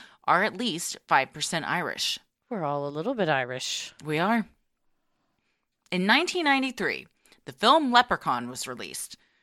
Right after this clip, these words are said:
Speaker 1: Starring a young, up-and-coming actress named Jennifer Aniston,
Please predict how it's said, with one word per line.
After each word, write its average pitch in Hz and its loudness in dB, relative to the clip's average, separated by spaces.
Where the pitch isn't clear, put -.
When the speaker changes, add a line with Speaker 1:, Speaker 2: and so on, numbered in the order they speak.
Speaker 1:
Starring 311 4
a 294 4
young, 226 8
up-and-coming 196 2
actress 165 2
named 147 -2
Jennifer 190 0
Aniston, 143 -6